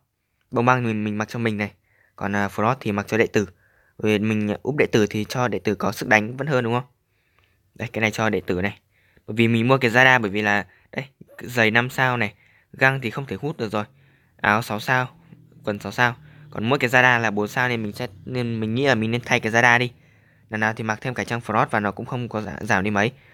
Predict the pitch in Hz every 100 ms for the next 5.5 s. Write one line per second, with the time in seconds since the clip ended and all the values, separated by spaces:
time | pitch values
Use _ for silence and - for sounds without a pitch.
0 | - _ 104 107 113 - 139 123 117 -
1 | 170 117 117 120 113 110 139 123 123 131
2 | 92 117 139 - _ _ _ _ _ _
3 | 120 104 98 - 120 113 104 123 135 135
4 | 104 90 _ _ _ _ _ _ _ _
5 | _ _ _ - -